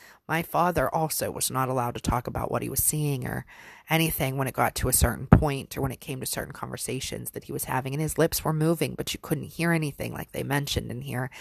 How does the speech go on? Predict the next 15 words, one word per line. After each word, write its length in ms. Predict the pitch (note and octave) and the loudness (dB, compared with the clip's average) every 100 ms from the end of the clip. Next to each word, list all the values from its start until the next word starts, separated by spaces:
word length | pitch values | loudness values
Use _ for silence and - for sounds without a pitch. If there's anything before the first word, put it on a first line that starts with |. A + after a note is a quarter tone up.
| - - - - - | -14 -14 -14 -2 8
And 280 | G#3 G#3+ | 8 8
some 180 | G3+ F#3+ | 6 4
of 80 | E3 | 2
the 80 | D#3 | 0
things 280 | D#3+ D#3+ - | 0 0 0
he 100 | E3+ | 6
was 260 | D3+ A3 | 8 10
able 220 | G#3 D3 | 8 6
to 80 | D3 | 4
talk 260 | - C3 - | 4 2 4
to 80 | B2+ | 2
us 160 | B2 | 0
about, 460 | - B2 A2+ G#2 - _ | 0 2 2 0 -4 _
and, 280 | D#3 D3 C#3 | -6 -4 -2
uh, 300 | C3+ B2 B2+ | -2 0 -2